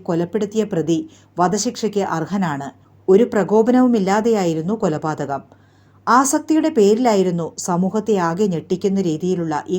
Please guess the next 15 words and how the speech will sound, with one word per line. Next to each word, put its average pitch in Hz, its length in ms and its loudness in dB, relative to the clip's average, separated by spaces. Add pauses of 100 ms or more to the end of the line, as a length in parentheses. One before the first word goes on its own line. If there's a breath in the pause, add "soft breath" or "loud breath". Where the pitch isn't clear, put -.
കൊലപാതകം 160 560 -4 (120)
പ്രതി 156 280 -6
നടത്തിയത്. 143 540 -6 (800 soft breath)
സ്ത്രീകൾക്കും 190 600 0
മറ്റും 190 240 -4 (120)
എതിരെയുള്ള 190 400 0 (120)
അതിക്രമങ്ങൾ 190 540 -2 (100)
തടയുന്നതിന് 170 560 -2 (420 soft breath)
നിയമങ്ങളിലും 220 640 4 (100)
നയങ്ങളിലും 196 520 0 (240)
സാമൂഹിക 196 440 -2 (100)
ചിന്താഗതിയിലുമെല്ലാം 185 960 -2 (380 soft breath)
മാറ്റത്തിനായി 190 720 0 (200)
ആവശ്യമുയർന്നു. 147 720 -4 (480 soft breath)
ഇത്തരത്തിലുള്ള 294 600 0